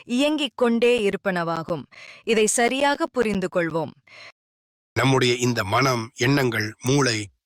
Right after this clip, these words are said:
Speaker 2: இவற்றின் இயக்கத்தில் நாம் கூடவே செல்லாமல், நாமும் கற்பனையாக ஏதும் நினைக்காமல்,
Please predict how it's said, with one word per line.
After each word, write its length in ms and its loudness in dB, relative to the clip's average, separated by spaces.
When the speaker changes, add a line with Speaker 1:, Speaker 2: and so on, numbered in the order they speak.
Speaker 2:
இவற்றின் 380 0
இயக்கத்தில் 680 -2
நாம் 220 -2
கூடவே 440 2
செல்லாமல், 600 -2
நாமும் 360 0
கற்பனையாக 680 0
ஏதும் 340 -2
நினைக்காமல், 640 -2